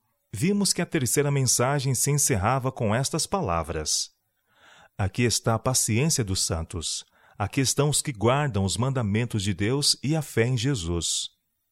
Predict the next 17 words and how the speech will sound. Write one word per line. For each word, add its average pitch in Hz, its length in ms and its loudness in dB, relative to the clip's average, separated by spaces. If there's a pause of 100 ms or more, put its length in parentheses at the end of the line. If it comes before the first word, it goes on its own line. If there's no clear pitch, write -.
(240)
Apocalipse, 92 800 -2
capítulo 101 520 -4
quatorze, 110 680 -2
verso 101 400 -4
doze. 76 520 -6 (680)
E 104 80 0
percebemos 123 720 0
com 120 140 -2
a 113 60 2
mesma 117 380 0
clareza 104 540 -2
de 87 100 -6
agora 87 540 -2 (220)
que 98 180 0
essas 101 220 -2
palavras 92 540 0
proféticas - 840 -4